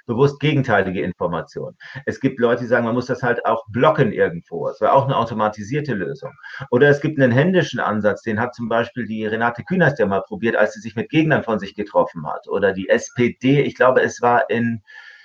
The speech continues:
Ludwigshafen hat das gemacht, wo die bewusst in, äh, A-F-D-Bezirke reingegangen ist und die Wähler angesprochen hat und dann in einem Au-, äh, Vier-Augen-Gespräch versucht hat zu bekehren und nicht herablassen auf Augenhöhe. Das wäre quasi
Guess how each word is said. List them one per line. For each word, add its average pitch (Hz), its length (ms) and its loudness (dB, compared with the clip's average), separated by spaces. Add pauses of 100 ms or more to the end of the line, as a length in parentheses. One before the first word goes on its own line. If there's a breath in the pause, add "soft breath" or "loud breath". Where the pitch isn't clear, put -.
(220 loud breath)
Ludwigshafen 156 720 4
hat 131 120 2
das 113 140 2
gemacht, 107 320 0
wo 117 100 4
die 113 120 2
bewusst 113 440 -2
in, 127 520 0
äh, 113 360 2
A-F-D-Bezirke 120 880 2
reingegangen 107 560 2
ist - 160 -4
und 101 140 -6
die 117 100 0
Wähler 139 340 4
angesprochen 123 540 0
hat 113 140 -2
und 110 100 -6
dann 117 80 0
in 117 160 -2
einem 117 240 -2
Au-, 135 300 6
äh, 120 180 0
Vier-Augen-Gespräch 131 880 2
versucht 131 320 -4
hat - 140 -4
zu 107 100 -12
bekehren 110 480 0
und 90 140 -8
nicht 104 100 -12
herablassen 110 480 0
auf 107 180 -2
Augenhöhe. 131 380 2
Das 87 160 -2
wäre 110 120 0
quasi 117 300 0